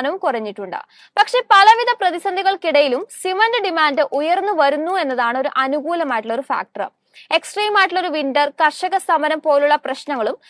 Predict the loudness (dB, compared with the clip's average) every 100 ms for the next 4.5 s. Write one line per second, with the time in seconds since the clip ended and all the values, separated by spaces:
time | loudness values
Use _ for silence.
0 | -20 -2 6 6 6 4 2 2 2 0
1 | 0 0 2 2 0 -2 -2 2 2 2
2 | 2 2 2 -2 0 0 0 2 2 4
3 | 4 2 2 4 4 2 0 -2 0 0
4 | 0 0 -2 -2 -4